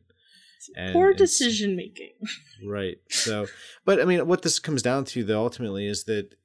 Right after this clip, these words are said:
Speaker 1: Landry, the guilt just, just was back, and he couldn't escape it this time. And, uh, that's what led to this confession scene, and it's heartbreaking. It really is, to see him in the face of his own father valiantly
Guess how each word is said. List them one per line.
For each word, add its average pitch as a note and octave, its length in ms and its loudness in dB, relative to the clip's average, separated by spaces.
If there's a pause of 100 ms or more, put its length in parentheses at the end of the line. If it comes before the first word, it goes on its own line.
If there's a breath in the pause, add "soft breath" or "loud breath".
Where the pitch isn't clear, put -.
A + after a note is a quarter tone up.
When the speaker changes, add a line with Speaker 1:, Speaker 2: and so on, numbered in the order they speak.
(560)
Speaker 1:
Landry, A2+ 640 -2
the G#2+ 80 -8
guilt A2+ 360 0
just, - 420 -2 (180)
just - 300 -4 (400)
was G2+ 160 -4
back, - 640 -4
and F2+ 340 -10
he A2 160 -12
couldn't G2 380 -2
escape G2+ 440 -4
it G2 120 -12
this F2 160 -8
time. F2 400 -12 (680 soft breath)
And, F#2 600 -10
uh, F#2+ 320 -10 (320)
that's F2+ 240 -10
what F#2+ 80 -10
led G2 160 -8
to - 100 -18
this G2 160 -6
confession G2+ 500 -6
scene, G2 280 -6
and G2+ 100 -6
it's G#2 120 -8
heartbreaking. G2 720 -4
It F#2+ 100 -12
really A#2 320 -2
is, G#2+ 380 0 (680 soft breath)
to A2+ 80 -6
see - 260 0
him A2 440 -2 (680)
in A#2+ 100 0
the A2+ 60 0
face C3 340 2
of B2+ 60 -2
his A2 120 0
own A2+ 160 0
father G2+ 440 0
valiantly G2 760 -2